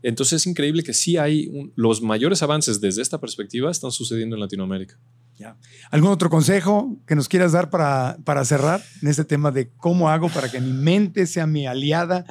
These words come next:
Speaker 2: y me ayude?
Speaker 1: O sea, básicamente es cuestionarte todo pensamiento, creencia o lo que estás interpretando de la realidad que notes que te está generando tensión,
Speaker 2: Ujú.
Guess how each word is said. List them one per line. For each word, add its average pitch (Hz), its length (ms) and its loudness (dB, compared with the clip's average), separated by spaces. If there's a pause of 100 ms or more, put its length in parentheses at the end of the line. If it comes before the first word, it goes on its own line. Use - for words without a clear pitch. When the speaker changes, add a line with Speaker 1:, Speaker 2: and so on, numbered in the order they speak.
(180)
Speaker 2:
y 143 120 -2
me 143 120 2
ayude? 143 480 0 (440)
Speaker 1:
O - 140 -4
sea, 120 160 2
básicamente 147 840 2
es 143 140 2
cuestionarte 127 1500 0 (560)
todo 233 680 2
pensamiento, 139 1300 2
creencia 123 880 2
o 120 100 -2
lo 123 140 2
que 131 80 -2
estás 208 320 -2
interpretando 143 880 0
de 110 60 2
la 104 140 0
realidad 98 540 -2 (140)
que 120 160 2
notes 165 560 2
que 120 140 -2
te 120 100 -6
está 160 240 -2
generando 123 680 0
tensión, 120 640 0 (580)
Speaker 2:
Ujú. 143 380 -2